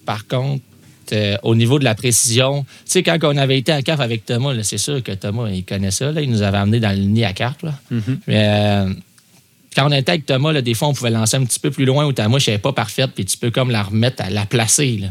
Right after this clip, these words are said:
Speaker 2: Ouais.
Speaker 1: Tandis qu'au bonefish, si je lançais trop loin, souvent, je l'avais manqué.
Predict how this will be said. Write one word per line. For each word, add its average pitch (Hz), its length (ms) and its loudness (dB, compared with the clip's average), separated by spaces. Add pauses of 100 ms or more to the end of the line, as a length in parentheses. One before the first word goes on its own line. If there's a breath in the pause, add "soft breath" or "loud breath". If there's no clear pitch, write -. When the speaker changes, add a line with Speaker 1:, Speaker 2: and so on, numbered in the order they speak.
(100)
Speaker 2:
Ouais. 127 180 2
Speaker 1:
Tandis 123 360 4
qu'au 139 160 2
bonefish, 143 400 0
si 139 120 0
je 120 80 -2
lançais 131 260 2
trop 135 200 2
loin, 139 240 2
souvent, 131 400 0
je 117 80 0
l'avais 110 160 0
manqué. 104 340 0